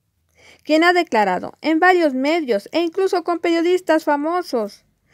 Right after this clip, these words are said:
ser la heredera universal del príncipe de la canción, pero de mil novecientos ochenta y ocho. Los medios empezaron a especular y algunos subieron incluso portadas alarmantes, declarando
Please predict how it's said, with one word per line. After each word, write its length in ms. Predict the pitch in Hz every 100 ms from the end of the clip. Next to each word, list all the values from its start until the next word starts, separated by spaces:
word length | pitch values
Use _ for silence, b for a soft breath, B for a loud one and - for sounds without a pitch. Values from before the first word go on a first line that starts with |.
| b b
ser 420 | - 349 359 -
la 220 | 269 311
heredera 380 | 302 311 339 359
universal 580 | 349 349 339 - 269 269
del 160 | 320
príncipe 460 | 311 240 233 254 277
de 120 | 285
la 100 | 302
canción, 480 | 302 349 339 311 349 453 _ _ _ b b -
pero 220 | 381 311
de 120 | 214
mil 240 | 214 226 208
novecientos 680 | 196 190 214 226 202 196 185
ochenta 500 | - 196 175 - 165
y 140 | 208
ocho. 500 | 302 302 - 180 185 _ _ _ _ _ _ b b b
Los 240 | - 269 233
medios 500 | 214 190 208 285 - b
empezaron 500 | 320 330 330 359 349
a 60 | 320
especular 680 | 320 294 294 269 285 302 269 b b
y 80 | 277
algunos 380 | 294 320 330 320
subieron 420 | 311 311 320 302
incluso 720 | 285 277 311 330 277 220 - b b
portadas 520 | 320 330 359 359 339
alarmantes, 1000 | 320 294 262 254 302 330 - 185 196 - _ _ -
declarando 800 | 220 220 202 202 185 175 196